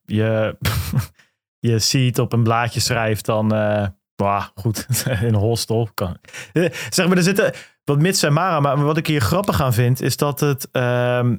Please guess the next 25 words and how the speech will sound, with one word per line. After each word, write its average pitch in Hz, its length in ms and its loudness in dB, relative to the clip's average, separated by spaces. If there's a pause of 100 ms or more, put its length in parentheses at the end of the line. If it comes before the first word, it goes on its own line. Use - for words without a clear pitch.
ehm, 92 520 -4 (300)
ehm, 110 480 -2 (200)
Jack 127 220 0
Mallers, 135 680 0
eh, 110 320 0
van, 110 300 0
eh, 104 260 2
ehm, 95 640 -4
eh, 104 120 0
Strike, 131 540 -2 (640)
die 131 480 2
beschreef 151 520 2
dit 131 160 0
ook. 147 260 2
En 131 80 4
in 143 100 4
een 139 60 4
hele 185 200 4
andere 156 380 2
context, 156 680 0
maar, 127 340 2
eh, 117 320 0
eh, 95 260 -4
eh, 80 60 -6 (320)
in, 120 220 0